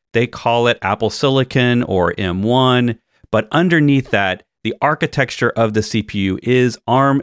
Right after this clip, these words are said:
sixty-four bit compatible. And that means for anyone who's experimented with a Raspberry Pi or even some of the new A W S Graviton instances, you now have a laptop that can run the same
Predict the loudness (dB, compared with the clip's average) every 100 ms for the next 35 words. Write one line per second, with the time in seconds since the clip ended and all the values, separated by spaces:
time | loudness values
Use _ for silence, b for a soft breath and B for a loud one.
0 | -4 -8 -6 -8 -4 -2 0 0 -2 -6
1 | _ -12 -8 -4 -4 -6 -10 -14 _ _
2 | _ -4 -2 -2 -2 -2 0 0 0 0
3 | -2 -4 -6 -2 0 2 2 2 0 -2
4 | -4 -4 -2 0 0 -2 -4 -4 -2 -2
5 | -2 -4 -4 -2 0 2 0 -2 -4 _
6 | _ -8 -4 -2 -2 -2 -2 -4 -2 -2
7 | -4 -2 -2 0 0 0 2 0 -2 -8
8 | -2 -2 -2 -4 -2 0 -2 -4 -8 -8
9 | -8 -4 -4 -6 -12 _ _ _ _ _
10 | -6 -2 0 0 0 0 0 0 -2 -4
11 | -4 -2 -2 -2 -4 -6 -8 -6 -2 -2
12 | -2 -6 -4 -2 0 0 -2